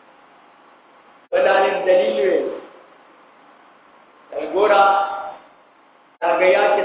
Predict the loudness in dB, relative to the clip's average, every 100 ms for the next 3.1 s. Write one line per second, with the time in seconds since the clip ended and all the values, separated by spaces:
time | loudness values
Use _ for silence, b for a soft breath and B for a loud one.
0 | 2 2 2 0 -2 -2 -6 -10 -14 -20
1 | -20 _ _ _ _ _ _ _ _ _
2 | _ _ _ -16 -14 -12 -10 -10 -8 -8
3 | -10